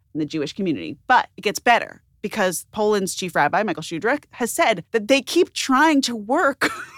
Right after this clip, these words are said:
<laughs> with the pe-, the mayors of this town to move either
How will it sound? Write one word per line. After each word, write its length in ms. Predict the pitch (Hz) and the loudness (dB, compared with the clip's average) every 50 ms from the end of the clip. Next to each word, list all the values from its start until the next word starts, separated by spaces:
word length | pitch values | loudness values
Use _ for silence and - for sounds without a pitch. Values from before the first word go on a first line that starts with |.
| 1077 1077 1077 | -16 -16 -12
<laughs> 440 | - - 330 - 453 - - _ _ | -8 -8 -6 -4 -4 -6 -6 _ _
with 160 | - 277 240 | -6 -4 -2
the 80 | - 254 | -2 -4
pe-, 240 | 233 - 285 294 - - | -2 -2 -2 -2 -2 -2
the 80 | 294 | -2
mayors 360 | 233 240 277 302 285 254 - | 0 0 0 0 0 0 0
of 100 | 262 220 | 0 0
this 160 | - 247 254 - | 0 -2 -6 -6
town 440 | - - 302 359 330 240 220 233 - - - _ _ _ - | -6 -4 -2 -2 0 0 -2 -4 -6 -10 -18 _ _ _ -6
to 120 | - 277 | -2 0
move 500 | 233 247 233 254 285 302 302 285 269 220 - - | 2 2 4 4 6 6 6 4 2 0 0 2
either 400 | 220 220 220 202 214 202 190 | 2 2 4 2 0 -2 -2